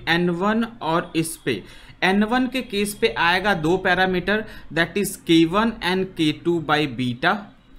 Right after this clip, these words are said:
कि के वन अपने ऊपर कितना पॉजिटिव इफेक्ट शो कर रहा है और नेगेटिव फैक्टर इसकी वजह से कितना शो कर रहा है,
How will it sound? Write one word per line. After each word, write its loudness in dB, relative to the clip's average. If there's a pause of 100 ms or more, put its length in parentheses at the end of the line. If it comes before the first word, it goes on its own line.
(220)
कि 4
के -2
वन 4 (180)
अपने 2
ऊपर 0
कितना 0 (120)
पॉजिटिव -2
इफेक्ट -4
शो 0
कर -2
रहा 2
है -2
और -2
नेगेटिव -2
फैक्टर -2
इसकी -4
वजह -2
से -6
कितना -6
शो -10
कर -10
रहा -12
है, -16